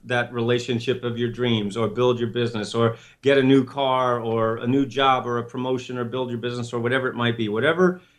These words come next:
uh, change in your life you want to make, you're try-,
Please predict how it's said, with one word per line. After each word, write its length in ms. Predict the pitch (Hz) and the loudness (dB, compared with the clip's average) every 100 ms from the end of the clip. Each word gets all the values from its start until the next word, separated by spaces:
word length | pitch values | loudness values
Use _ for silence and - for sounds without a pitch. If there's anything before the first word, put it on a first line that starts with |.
| _ _ - | _ _ -2
uh, 160 | 110 | -2
change 500 | 104 - 175 165 123 | -2 -2 0 0 0
in 80 | 117 | 0
your 100 | 120 | -2
life 280 | 127 175 180 | -2 -2 -4
you 80 | 127 | -4
want 160 | 110 | -4
to 40 | 104 | -2
make, 260 | 104 101 | -2 -2
you're 100 | 117 | -4
try-, 280 | 117 - 196 | -6 -6 -8